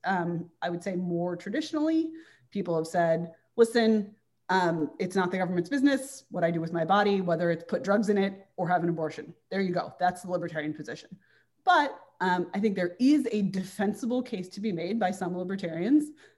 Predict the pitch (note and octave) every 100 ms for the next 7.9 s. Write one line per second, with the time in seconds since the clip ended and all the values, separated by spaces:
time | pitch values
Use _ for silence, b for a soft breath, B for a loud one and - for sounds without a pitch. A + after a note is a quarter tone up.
0 | _ F#3+ E3+ E3 E3+ - - F3 F3+ F3+
1 | F3+ G#3 G3 D#3 E3 F3+ G#3+ F3 F#3+ G#3+
2 | G#3+ A3 A3+ G3 F3 G#3 A3+ A3 G#3+ G#3+
3 | - - _ _ _ G#3 D4 - - _
4 | _ _ _ - F3 E3+ E3 D#3+ - -
5 | F3 E3 D#3+ - F3 F#3 F#3 G#3 F3+ D#3+
6 | D3 - E4 D4 A3 F3 - - - -
7 | - A3 - _ - E3+ D#3+ D#3